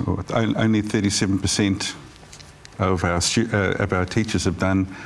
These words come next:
a university level mathematics course. And I have to disagree with Audrey a little bit here. She says they're not teaching, um, enough mathematical content in I T E. In fact, they teach no new mathematical content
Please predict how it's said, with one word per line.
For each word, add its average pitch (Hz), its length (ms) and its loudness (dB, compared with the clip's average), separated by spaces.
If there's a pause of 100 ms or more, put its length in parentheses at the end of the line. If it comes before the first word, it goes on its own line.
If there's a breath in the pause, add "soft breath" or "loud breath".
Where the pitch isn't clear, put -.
(200 loud breath)
a - 80 2
university 104 600 2
level 98 240 2
mathematics 98 600 0
course. 85 520 0 (720 loud breath)
And 101 360 2
I 107 60 2
have 110 120 -2
to 107 80 2
disagree 101 580 2
with 90 360 0
Audrey 98 340 4
a 85 40 2
little 117 300 2
bit 95 200 0
here. 92 380 2 (380 loud breath)
She - 140 0
says 104 280 2
they're 104 120 2
not 101 280 0
teaching, 87 680 2
um, 90 340 2
enough 95 340 0
mathematical 92 580 2
content 95 640 2
in 87 180 2
I 92 160 2
T 90 180 0
E. 87 280 2
In 92 100 0
fact, - 260 -4
they 90 160 2
teach 87 320 0
no 92 240 2
new 85 440 2
mathematical 87 540 0
content 85 720 -2